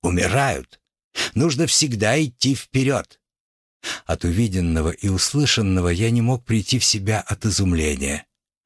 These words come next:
Поразительно. Буквально в нескольких словах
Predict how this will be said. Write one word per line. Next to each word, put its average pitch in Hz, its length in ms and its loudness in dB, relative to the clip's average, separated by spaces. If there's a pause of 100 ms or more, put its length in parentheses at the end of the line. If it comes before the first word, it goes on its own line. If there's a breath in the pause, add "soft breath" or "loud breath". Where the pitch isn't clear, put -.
(200 loud breath)
Поразительно. 123 760 0 (320 loud breath)
Буквально 139 460 0
в 110 80 -2
нескольких 123 580 0
словах 117 580 0